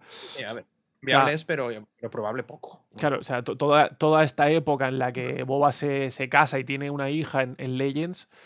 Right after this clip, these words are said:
Speaker 2: es una época que no está muy ex-, o sea, está relativamente poco explorada dentro de,
Speaker 1: Ujú.
Speaker 2: del canon actual, porque lo último que sabemos, eh, de Boba de adolescente, ¿vale? Está trabajando con los, con los cazarrecompensas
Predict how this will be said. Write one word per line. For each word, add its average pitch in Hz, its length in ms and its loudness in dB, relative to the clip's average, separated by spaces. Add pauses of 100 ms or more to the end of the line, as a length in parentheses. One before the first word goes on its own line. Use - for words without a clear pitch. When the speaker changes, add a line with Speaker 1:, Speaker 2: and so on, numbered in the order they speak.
(300)
Speaker 2:
es 139 200 2
una 147 180 0
época 151 440 0
que 139 160 -4
no 135 440 -4
está 135 260 -2
muy 139 280 -6
ex-, - 160 -10 (120)
o 127 60 -12
sea, 123 120 -6
está 135 220 0
relativamente 143 760 0
poco 139 300 -2
explorada 127 480 2
dentro 127 320 -6
de, 123 260 -6 (1000)
Speaker 1:
Ujú. 107 240 -20 (260)
Speaker 2:
del 143 220 -2
canon 147 240 0
actual, 127 360 -4
porque 127 260 -6
lo 127 100 -4
último 143 280 -4
que 151 80 -2
sabemos, 143 460 -2 (520)
eh, 139 260 -6
de 131 200 -6
Boba 139 240 4
de 143 80 6
adolescente, 139 560 0
¿vale? 143 120 4
Está 139 160 -4
trabajando 135 460 -2
con 135 200 -4
los, 131 380 -4
con 147 120 -6
los 143 120 -6
cazarrecompensas 139 840 -2